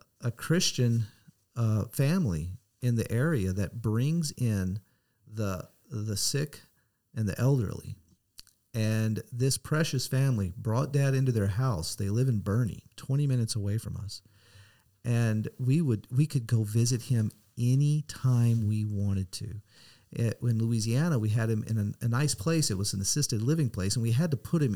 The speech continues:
in there because of how much care we were having to give Mom. And Mom being the primary caregiver to Dad, she just, it, it just, Dad was so demanding,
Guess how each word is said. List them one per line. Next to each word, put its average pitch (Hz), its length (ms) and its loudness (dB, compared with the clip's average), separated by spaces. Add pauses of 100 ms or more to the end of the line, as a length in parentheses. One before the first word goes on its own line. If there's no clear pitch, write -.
in 165 260 2
there 85 220 0
because 143 500 -2
of 107 180 -2 (240)
how 113 100 0
much 135 220 -2
care 135 240 0
we 123 100 2
were 110 100 0
having 117 300 0
to - 260 -4
give 98 200 -2
Mom. 107 500 -2 (420)
And 104 160 2
Mom 147 260 2
being 123 160 2
the 98 80 0
primary 147 540 0
caregiver 104 520 -2
to 90 80 -2
Dad, 123 360 -2
she - 280 -2
just, 123 260 -4 (320)
it, - 380 -6
it 117 200 -12
just, 131 340 -2 (440)
Dad 123 240 0
was 113 140 -2
so 135 220 0
demanding, 107 760 0